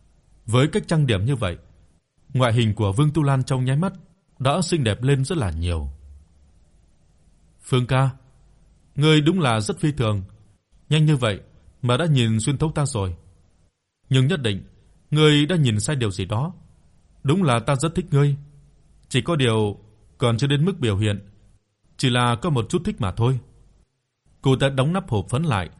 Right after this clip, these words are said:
rồi cất vào trong túi. Tiếp theo, cô ta thu chân lại, ngồi khoanh chân trước mặt tôi. "Chúng ta làm quen lại nha. Ta, Vương Tu Lan, đệ tử nội môn của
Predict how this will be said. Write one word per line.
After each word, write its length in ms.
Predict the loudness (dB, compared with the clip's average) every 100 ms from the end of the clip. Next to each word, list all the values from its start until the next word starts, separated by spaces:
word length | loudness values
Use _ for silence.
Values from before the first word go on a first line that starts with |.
| -20 _ -12
rồi 360 | -2 2 2 0
cất 220 | -4 -4
vào 140 | -2
trong 200 | -2 -4
túi. 320 | -2 -2 -2 -6 -16 _ _ _ _ _ -2
Tiếp 120 | -2
theo, 320 | 2 0 0 -4 -18 _ _ -2
cô 140 | -2
ta 240 | 2 0
thu 180 | 2 0
chân 200 | 0 -2
lại, 220 | -2 -4 -8 _ -20 _ _ 0
ngồi 280 | 2 4
khoanh 180 | 2 0
chân 200 | 2 0
trước 140 | 0 -4
mặt 140 | -6 -2
tôi. 240 | 0 -2 -6 _ _ _ _ _ _ _ _ _ _ _ _ _ _ _ _ _ _
"Chúng 200 | 0 0
ta 120 | 2 0
làm 180 | 0
quen 160 | 0 0
lại 160 | -2 0
nha. 240 | 0 0 -4 -20 -20 -20 _ _ _ _
Ta, 280 | 0 2 0 -4 _ _ _ 0
Vương 180 | 2 4
Tu 80 | 2
Lan, 240 | 2 0 -4 -14 _ _ _ _ _
đệ 180 | 0 0
tử 160 | 0 -2
nội 160 | 0
môn 240 | 2 2 2
của 180 | 0